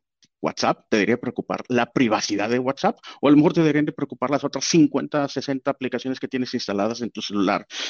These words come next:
También millones de cuentas expuestas en Facebook, información de cuentas de LinkedIn, etcétera, etcétera. Todas, así, doscientos catorce millones de cuentas liqueadas disponibles en la red. Y también vamos a hablar de la seguridad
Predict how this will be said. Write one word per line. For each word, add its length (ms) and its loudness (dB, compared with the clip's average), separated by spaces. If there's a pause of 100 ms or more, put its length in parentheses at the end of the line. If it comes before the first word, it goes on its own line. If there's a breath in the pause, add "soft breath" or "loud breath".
(140 loud breath)
También 560 6
millones 420 4
de 100 -10
cuentas 440 -4
expuestas 640 -10
en 100 -4
Facebook, 680 0 (340)
información 580 -2
de 140 0
cuentas 320 -4
de 140 2
LinkedIn, 840 4
etcétera, 460 -2
etcétera. 500 -4
Todas, 460 4
así, 260 0
doscientos 300 -2
catorce 340 -2
millones 280 4
de 60 -4
cuentas 340 -2 (280 loud breath)
liqueadas 640 4
disponibles 600 0
en 140 0
la 80 -2
red. 320 0 (1400)
Y 320 6 (400 loud breath)
también 320 6
vamos 220 6
a 20 2
hablar 180 2
de 60 0
la 80 2
seguridad 500 0